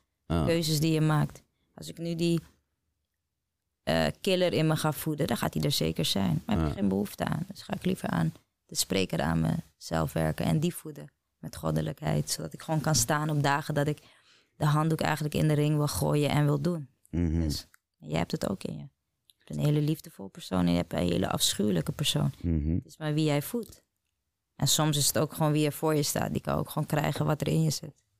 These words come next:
Speaker 1: Ja.
Speaker 2: Ja. Dat is het een beetje.
Speaker 1: Maar Luku, je had het net over, eh, altijd maar zo, eh, erin staan. Eh, ook opvallend is, eh, dat je praat over maskers.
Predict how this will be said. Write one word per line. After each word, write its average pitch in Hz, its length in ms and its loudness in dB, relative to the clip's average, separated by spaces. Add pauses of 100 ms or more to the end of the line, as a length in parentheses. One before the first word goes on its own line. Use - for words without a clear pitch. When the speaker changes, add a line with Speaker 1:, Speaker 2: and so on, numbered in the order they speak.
(300)
Speaker 1:
Ja. 73 500 0 (100)
Speaker 2:
Ja. 85 320 0 (1000)
Dat 151 120 -16
is 139 80 -18
het 139 120 -20
een 147 80 -14
beetje. 147 320 -18 (960)
Speaker 1:
Maar 95 140 0
Luku, 85 300 0 (100)
je 85 120 -2
had 92 140 2
het 90 100 2
net 95 240 0
over, 80 540 -2
eh, - 240 -2 (360)
altijd 78 420 -2
maar 73 220 0
zo, 78 360 0
eh, 80 180 -4
erin 82 240 -4
staan. 82 440 0
Eh, - 280 0 (1500)
ook 104 220 -2
opvallend 85 560 -2
is, - 220 -4
eh, 85 200 0
dat 82 160 -4
je - 80 -4
praat 90 260 -2
over - 240 -2
maskers. - 760 -2